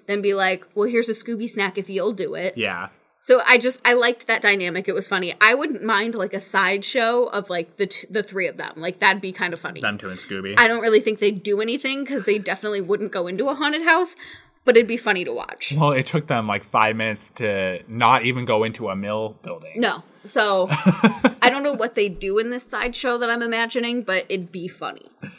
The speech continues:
Speaker 2: Well, we'll give you guys the premise for the Frickert Fracas coming from Scoobypedia.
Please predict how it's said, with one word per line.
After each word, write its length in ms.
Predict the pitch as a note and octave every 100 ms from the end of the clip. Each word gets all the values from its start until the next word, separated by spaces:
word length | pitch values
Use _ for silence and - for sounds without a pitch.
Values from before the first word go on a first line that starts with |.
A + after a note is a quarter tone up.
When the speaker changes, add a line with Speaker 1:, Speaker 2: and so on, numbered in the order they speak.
| - - _ -
Speaker 2:
Well, 360 | D#3 D#3 D3 D#3
we'll 120 | D#3+
give 220 | E3+ D#3+
you 60 | D#3
guys 240 | D3+ C#3+
the 80 | -
premise 500 | - D3+ C3+ B2 -
for 240 | - B2 A#2
the 100 | A2+
Frickert 400 | - C#3 B2+ A2+
Fracas 640 | A#2 A2 - C#3 D3 - -
coming 320 | - C#3 C3
from 260 | B2 B2+ A#2
Scoobypedia. 1000 | A2 - C3 A#2 G#2 D3 B2 G2+ G2